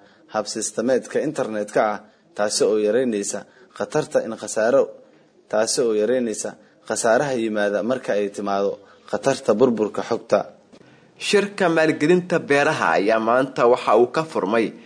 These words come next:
Speaker 2: magaalada Muqdisho ee caasimadda dalkeena Soomaaliya. Shirka maalgashiga beeraha oo ay soo qaban qaabisay Wasaaradda Beeraha iyo Waraabka Xukuumadda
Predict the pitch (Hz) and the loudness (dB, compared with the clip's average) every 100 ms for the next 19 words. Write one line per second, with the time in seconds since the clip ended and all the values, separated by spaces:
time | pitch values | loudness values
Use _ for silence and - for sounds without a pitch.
0 | - - 127 131 143 139 120 113 107 - | -16 0 4 4 4 4 4 2 -2 -4
1 | 90 107 - 127 101 101 104 107 131 110 | -10 -8 -2 2 2 0 -2 -4 -4 0
2 | 107 101 95 95 123 123 101 101 - 98 | 0 2 2 2 0 0 -2 -2 -2 -2
3 | 80 87 120 104 - - - - - - | 0 2 4 4 2 -4 -20 -10 -2 2
4 | 185 180 175 160 147 123 170 - 147 143 | 2 2 4 4 4 2 0 4 4 4
5 | 139 139 156 104 101 110 - 156 - 123 | 4 2 2 4 6 4 4 2 4 2
6 | 107 101 107 107 104 139 123 123 120 143 | 2 2 2 2 4 4 4 4 2 2
7 | 143 123 113 92 151 143 127 117 110 147 | 2 2 2 4 2 4 4 6 6 4
8 | 127 - 120 107 120 131 156 | 2 -2 -6 -4 0 2 4